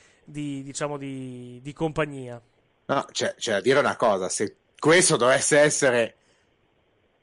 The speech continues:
Speaker 2: un work a favore della W W E, cioè che finisce, <laughs> poi domani finisce di là, sarebbe il, probabilmente il miglior work de-,
Speaker 1: Ah, senza
Speaker 2: cioè, la
Speaker 1: dubbio.
Speaker 2: migliore co-, la
Speaker 1: Senza
Speaker 2: miglior cosa degli
Speaker 1: dubbio.
Speaker 2: ultimi cinque, sei anni.
Speaker 1: Ma senza dubbio.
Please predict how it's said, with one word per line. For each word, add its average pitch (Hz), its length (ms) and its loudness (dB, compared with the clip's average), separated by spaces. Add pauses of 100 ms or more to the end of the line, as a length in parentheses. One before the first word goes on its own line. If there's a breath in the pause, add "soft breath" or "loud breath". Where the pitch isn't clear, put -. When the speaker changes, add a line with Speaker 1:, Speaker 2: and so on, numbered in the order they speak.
(920)
Speaker 2:
un 127 340 -10
work 151 520 4
a 139 200 2
favore 127 420 2
della 110 200 4
W 104 80 -2
W 101 160 -2
E, 117 100 -2
cioè 110 180 -8
che 98 140 -6
finisce, 107 420 -10 (180)
<laughs> 135 180 -6
poi 143 200 4
domani 131 380 0
finisce 120 540 -10
di 110 280 -10
là, 131 320 0 (260 loud breath)
sarebbe 104 360 2
il, 104 140 -2
probabilmente 113 440 0
il 117 60 0
miglior 117 380 2
work 117 440 4
de-, 104 240 0 (120)
Speaker 1:
Ah, 240 220 8
senza 196 340 0
Speaker 2:
cioè, - 40 -2
la 202 60 -2
Speaker 1:
dubbio. 208 160 4
Speaker 2:
migliore 123 300 2
co-, 127 120 -2
la 120 100 -2 (240 loud breath)
Speaker 1:
Senza 123 200 2
Speaker 2:
miglior 277 140 6
cosa 139 180 4
degli 156 100 8
Speaker 1:
dubbio. 135 240 0
Speaker 2:
ultimi 104 180 -6
cinque, 117 340 -2
sei 101 160 -4
anni. 113 260 -2
Speaker 1:
Ma 180 120 -2
senza 220 380 -6
dubbio. 143 360 -8